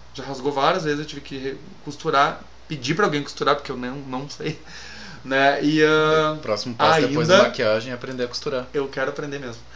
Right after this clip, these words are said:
Speaker 1: Inclusive pra costurar umas coisas que meu cachorro come aqui dentro de casa. Mas assim, <laughs> umas fronhas, essas coisas. Mas, ah, ele te-, assim, ah, é o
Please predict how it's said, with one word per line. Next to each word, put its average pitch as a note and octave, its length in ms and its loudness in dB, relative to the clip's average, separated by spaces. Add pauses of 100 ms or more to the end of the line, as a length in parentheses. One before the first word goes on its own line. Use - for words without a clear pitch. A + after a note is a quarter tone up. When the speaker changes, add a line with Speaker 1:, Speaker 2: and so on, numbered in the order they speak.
(480)
Speaker 1:
Inclusive C#3+ 360 -6
pra E3+ 80 -4
costurar E3 320 -2
umas E3 160 -2
coisas D3+ 160 -2
que E3 60 -8
meu D#3+ 100 -2
cachorro D#3+ 300 -4
come D3 260 0
aqui D3 100 -6
dentro C#3+ 160 -4
de - 60 -8
casa. A#2 300 -4 (360)
Mas D3+ 360 10
assim, D#3 600 4
<laughs> B2+ 80 -8
umas C3+ 240 -6
fronhas, C3 400 -4
essas B2 260 -8
coisas. A#2 280 -6 (520)
Mas, C3 640 -2
ah, D3 720 6
ele E3 1040 -2 (1400)
te-, E3 160 8
assim, D3+ 320 0
ah, D3+ 160 4
é D3 440 4
o F#3+ 640 -2